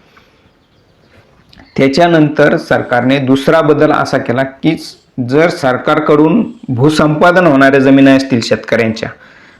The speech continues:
सरकार जे वेगवेगळ्या प्रोजेक्टसाठी ज्या जमिनी घेतं,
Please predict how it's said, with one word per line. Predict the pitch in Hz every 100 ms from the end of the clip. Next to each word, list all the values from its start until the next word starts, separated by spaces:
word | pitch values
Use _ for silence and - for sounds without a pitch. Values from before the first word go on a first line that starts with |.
| -
सरकार | 117 120 135 139
जे | 131 139
वेगवेगळ्या | 135 131 135 139 143
प्रोजेक्टसाठी | 147 139 139 151 139 123 135
ज्या | 147
जमिनी | 135 143 170 185
घेतं, | 151 135 110